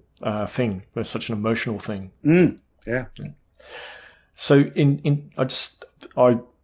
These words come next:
Speaker 1: uh, heard this story, uh, watching a ted Talk. Uh, somebody pointed me to this ted Talk by, by Margaret Heffernan. Uh, the ted Talk is called "Dare to Disagree." So if you want to see a wonderful delivery of a story,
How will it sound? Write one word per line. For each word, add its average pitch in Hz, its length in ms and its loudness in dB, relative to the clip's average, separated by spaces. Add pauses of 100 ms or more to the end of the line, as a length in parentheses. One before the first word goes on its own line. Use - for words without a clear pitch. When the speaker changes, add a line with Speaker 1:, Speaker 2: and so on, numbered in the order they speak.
(1160)
Speaker 1:
uh, 107 200 -6
heard 165 280 0
this 135 140 2
story, 101 520 0
uh, 101 260 -6
watching 110 340 -6
a - 20 -14
ted 117 300 -2
Talk. - 380 -8 (180)
Uh, 107 120 -4
somebody 101 400 -6 (200)
pointed 107 280 0
me 98 80 -6
to - 120 -14
this - 140 -14
ted - 200 -10
Talk 131 300 -6 (360)
by, 104 400 0 (100)
by 104 160 0
Margaret 110 380 0
Heffernan. 160 560 -2
Uh, 98 380 -10
the 107 100 -8
ted 110 200 -4
Talk - 220 -12
is - 100 -12
called 101 280 -6
"Dare 107 160 0
to 104 80 -4
Disagree." 110 400 -6
So 113 220 0 (640)
if 147 220 0
you 165 100 4
want 135 240 2
to - 200 -8
see 110 500 -2
a 104 160 -2
wonderful 110 920 0 (420)
delivery 113 600 0
of 107 260 0
a 107 140 -8
story, 110 540 -4